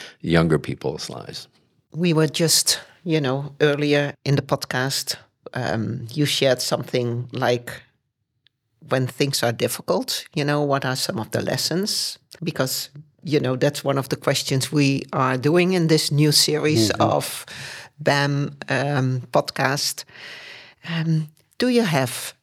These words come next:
Speaker 2: something to share with the listeners, Bert? Like, you know, you've seen companies struggle. You see,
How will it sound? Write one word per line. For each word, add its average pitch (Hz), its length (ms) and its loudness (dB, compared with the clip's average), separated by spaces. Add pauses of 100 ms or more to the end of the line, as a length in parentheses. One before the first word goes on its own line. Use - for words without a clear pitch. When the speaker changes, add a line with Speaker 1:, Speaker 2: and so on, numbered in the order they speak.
(260)
Speaker 2:
something 131 720 0 (100)
to - 100 -2
share 123 400 2
with 123 280 -4
the 113 540 0 (500)
listeners, 120 760 0
Bert? 95 500 -2 (140)
Like, 131 500 -4 (200)
you 165 140 0
know, 104 140 -4
you've 147 280 -2
seen 147 640 2 (840)
companies 135 440 0
struggle. 123 800 0
You 135 120 -4
see, 147 680 0